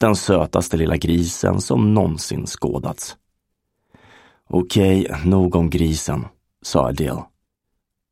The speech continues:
"Vart, eh, tar vi den här festen?" "Hem till dig. En annan pub. Neon." "Vad sägs om Legends?" frågade Asher. Han nämnde en berömd amerikansk sportbar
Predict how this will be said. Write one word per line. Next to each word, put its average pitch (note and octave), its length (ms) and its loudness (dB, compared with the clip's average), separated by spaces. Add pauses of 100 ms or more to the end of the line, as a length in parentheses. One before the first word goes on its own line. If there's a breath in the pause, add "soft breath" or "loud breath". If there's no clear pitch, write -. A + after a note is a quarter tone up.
(140)
"Vart, F#2 420 2
eh, F2 180 4 (440)
tar G2+ 200 6
vi F#2+ 100 2
den E2+ 140 2
här E2 140 0
festen?" D2+ 460 -4 (760)
"Hem G2 160 2
till F#2 120 2
dig. F#2 300 2 (460)
En G2 140 4
annan G#2+ 220 6
pub. D2+ 240 -2 (640)
Neon." G2+ 360 4 (1400)
"Vad F#2+ 120 2
sägs G2+ 300 0
om F2+ 360 4
Legends?" F#2+ 580 0 (560)
frågade E2 440 2
Asher. - 360 -4 (840 loud breath)
Han F#2 220 4
nämnde E2+ 280 4
en D#2 100 2
berömd F#2 640 2
amerikansk E2 800 0
sportbar - 760 -2